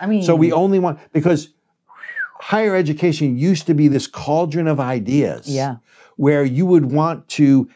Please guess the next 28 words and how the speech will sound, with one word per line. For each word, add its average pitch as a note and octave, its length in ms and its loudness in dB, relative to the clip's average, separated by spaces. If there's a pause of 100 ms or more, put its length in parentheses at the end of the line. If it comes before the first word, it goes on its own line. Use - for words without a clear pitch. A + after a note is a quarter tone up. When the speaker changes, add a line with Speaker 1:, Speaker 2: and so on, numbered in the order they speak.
Speaker 2:
have D3+ 300 -4
vigorous C3+ 880 -4
debate B2+ 640 0 (380)
and B2+ 220 -4
disagreement, E3 720 2
which D3 220 2
was D#3 220 4
supposed - 460 -2
to E3+ 80 0
be D3+ 180 0
good. F#3+ 320 0 (200)
Now, G3+ 280 0
if D3+ 120 -4
we E3 100 0
disagree, D#3 460 2
we're D3+ 140 2
gonna C#3+ 180 0
go C#3 140 2
our C3+ 220 0
own C3 80 -4
ways. A#2+ 280 -4 (380)
You're D#3 220 0
going F#3 180 0
to E3+ 40 2
the D3+ 100 0
blue D3 200 4
colleges, C#3 680 -4
Speaker 1:
Mm. C3 160 -8